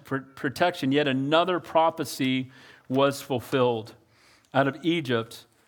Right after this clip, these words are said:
I called my son." Uh, it's, we see this, again, Matthew, his focus is completely and totally on just the,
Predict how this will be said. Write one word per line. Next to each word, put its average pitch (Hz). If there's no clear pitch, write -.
I 127
called 139
my 123
son." 117
Uh, 131
it's, -
we 147
see 170
this, 156
again, 139
Matthew, 147
his 127
focus 156
is 123
completely 147
and 127
totally 143
on 131
just 135
the, 127